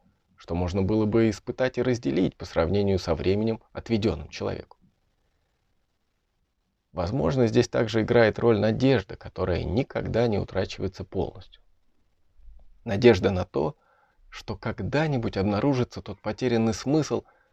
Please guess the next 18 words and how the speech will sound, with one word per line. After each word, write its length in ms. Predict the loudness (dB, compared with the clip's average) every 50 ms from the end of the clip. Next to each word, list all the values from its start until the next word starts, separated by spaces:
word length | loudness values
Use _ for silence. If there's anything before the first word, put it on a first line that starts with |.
| -14 -8
который 360 | -6 0 2 4 4 4 4
так 260 | 2 -2 -4 -4 -4
сильно 500 | -8 -8 -2 2 4 4 6 6 4 4
держит 420 | 4 6 6 6 6 6 2 -4 -6
человека 580 | -2 0 2 4 4 6 6 4 4 2 -4
в 40 | -10
его 280 | -8 -8 -6 -4 -4 -4
жизни. 340 | -4 -6 -10 -12 -14 -20 -20 _ _ _ _ _ _ _ _ _ _ _ _ _ _ _ _ _ _ _ _ _ _ _ _ _ _ _ _ _ _ _
Обещание 560 | _ -6 -4 -4 -2 2 2 2 4 4 4 2
надежды 460 | 2 2 2 4 2 2 2 2 -2
еще 240 | -2 -2 0 0 2
не 140 | 2 4
выполнено, 560 | 4 4 4 4 2 -2 -6 -6 -8 -10 -10 -10
но, 240 | -6 -4 -4 -4
возможно, 840 | -4 -4 -4 -6 -6 -8 -8 -4 -2 0 0 0 0 -2 -6 -12 -16 _ _
однажды 720 | -14 -14 -14 -14 -8 -6 -4 -2 -2 -2 -4 -8 -10 -12
это 220 | -14 -14 -14 -16
произойдет. 580 | -16 -12 -12 -12 -10 -10 -12 -12 -14 -18 -20